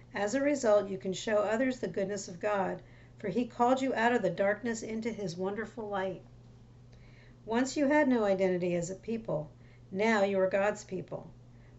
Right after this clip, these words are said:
Once you received no mercy, and now you have received God's mercy.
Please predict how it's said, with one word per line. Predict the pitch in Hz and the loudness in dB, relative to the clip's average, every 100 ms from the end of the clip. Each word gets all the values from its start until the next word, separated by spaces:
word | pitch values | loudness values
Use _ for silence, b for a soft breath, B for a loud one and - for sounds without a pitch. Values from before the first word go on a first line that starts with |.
| - | -6
Once | 208 226 247 | -2 -2 0
you | 254 | 2
received | 240 - 254 233 | 2 2 0 2
no | 233 | 0
mercy, | 214 220 226 - 254 226 | 2 0 -2 -2 -2 -2
and | 208 185 | -4 -2
now | 214 214 190 | 0 2 2
you | 190 208 | 0 0
have | 202 180 | -2 -4
received | 185 - 220 190 170 | -6 -8 -6 -6 -6
God's | 175 180 165 - | -8 -8 -10 -10
mercy. | 175 160 - - | -10 -10 -12 -14